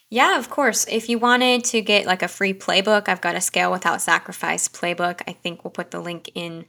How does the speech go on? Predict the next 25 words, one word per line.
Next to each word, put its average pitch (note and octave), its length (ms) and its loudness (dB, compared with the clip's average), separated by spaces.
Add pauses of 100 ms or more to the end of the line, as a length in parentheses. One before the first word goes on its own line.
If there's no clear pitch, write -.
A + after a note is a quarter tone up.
(240)
somewhere F3+ 500 2
for F3 220 -2
you F3 120 -2
guys. E3+ 500 2 (340)
Um, F3+ 300 2 (160)
but - 280 2
fastest G3 680 2
way F#3 160 4
to F#3 80 -2
get F3 200 0
to G3+ 100 -6
know F3+ 140 0
me F3 280 -2
is F3+ 140 -2
to F3+ 80 -6
just F3 240 -6
look E3+ 200 -4
me F#3 140 -2
up F3 180 0
on E3+ 220 -6
Facebook, F3 640 -2
join E3+ 260 -6
the E3 60 -10
Facebook D#3+ 400 -6
group, E3 380 -10